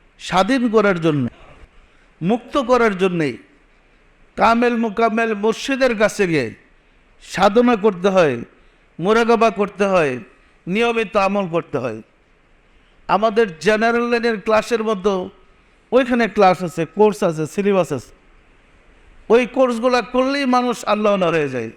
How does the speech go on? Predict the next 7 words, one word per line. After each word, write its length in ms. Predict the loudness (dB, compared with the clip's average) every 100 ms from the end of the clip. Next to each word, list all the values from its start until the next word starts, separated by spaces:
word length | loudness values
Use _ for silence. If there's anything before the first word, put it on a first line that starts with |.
| _ _ _ _ _ _ _ _ _ _ _ _
পরিষ্কার 460 | 0 0 -2 0 2
না, 120 | 4 2
পরিষ্কার 440 | 2 0 0 -2
না? 160 | -2 -8 -10 -18 -20 -20 -20 -20 -20 -20 _ _
সম্মানিত 580 | 0 2 4 4 2 2 2
আশিক 280 | 2 0 -2
রাসূলেরা, 520 | 0 0 -2 -4 -4